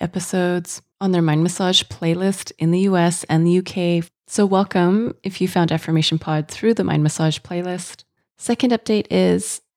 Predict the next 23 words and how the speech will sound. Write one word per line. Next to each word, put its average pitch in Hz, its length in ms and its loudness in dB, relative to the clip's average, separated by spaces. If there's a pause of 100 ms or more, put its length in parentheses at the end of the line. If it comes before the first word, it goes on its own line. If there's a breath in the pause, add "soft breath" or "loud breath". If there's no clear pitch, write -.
once 208 240 -2
we're 240 80 2
at - 80 -6
three 220 140 0
hundred 202 260 2
episodes, 180 720 0 (180)
Apple 196 240 -2
Podcasts - 800 0
will - 160 -8
only 208 320 2
give 202 360 0
you 165 420 2 (180)
the 185 80 -6
most 170 320 0
recent 202 580 0
three - 280 -2
hundred 156 540 -2
for 196 220 -2
the 190 120 2
non-subscribers 175 1080 2
of - 80 -8
Affirmation 156 560 -2
Pod. 151 340 -4